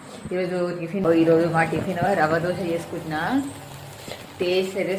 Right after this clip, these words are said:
సూపర్, సూపర్, సూపర్, నిజంగా సూపర్ ఉంది. ఒకసారి గోధుమ దోశ చేసుకున్నా, అస్సలు బాలే, అసలు తినబుద్దే కాలే. కానీ రవ్వ దోశ అసలు వేరే లెవెల్, అసలు సూపర్. అసలు ఇంకో ఇలా అది వేస్తున్నా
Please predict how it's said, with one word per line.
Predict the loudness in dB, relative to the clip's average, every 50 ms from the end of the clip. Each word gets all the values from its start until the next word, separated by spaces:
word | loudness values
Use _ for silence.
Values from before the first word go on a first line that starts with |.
| -4 -4
సూపర్, | -6 -8 -8 -8 4 8 8 8 8 8 2
సూపర్, | -4 -4 -2 -2 -2 -2 -4
సూపర్, | -6 -6 -8 -10 -10 -12 -10 -10 -10
నిజంగా | -2 0 0 2 2 2 0
సూపర్ | -2 0 2 2 2 2
ఉంది. | 0 0 0 0 0
ఒకసారి | 2 0 0 0 2 0
గోధుమ | 0 0 0 0 0 0 0
దోశ | 0 0 -2 -2 -2 -2
చేసుకున్నా, | -2 -4 -6 -4 -2 0 0 -2 -2 -6 -12 -18 -16 -2 0 0
అస్సలు | 0 0 -2 6 6 6 6 8 6 4
బాలే, | 4 6 6 6 6 6 6 4 4 0 -4 -6 -6 -6 2 6
అసలు | 8 8 8 8 8
తినబుద్దే | 8 8 8 8 8 6 6 8 8
కాలే. | 6 6 6 4 4
కానీ | 2 2 4 4 4
రవ్వ | 4 4 2 2 2
దోశ | 2 2 2 4 4 6 6 4 2
అసలు | 0 -4 -4 -2 -2 0 0 0 0 -2 -6 -10 -12 -12 -12 -12 -12 -8 -4 0 2
వేరే | 6 6 8 10 10 10 10 8
లెవెల్, | 8 6 8 8 8 6 4
అసలు | 2 -2 -4 -4 -4 -8
సూపర్. | -10 -10 0 2 4 4 4 2
అసలు | 0 -2 -2 -2 -4 -6 -12 -16 -2 0 0 2 2
ఇంకో | 2 4 4 4 4 4 0 0 4
ఇలా | 6 6 8 10 8 8 6 4 0 0 4 6 6
అది | 6 6 4
వేస్తున్నా | 4 4 2 2 2 4 4 6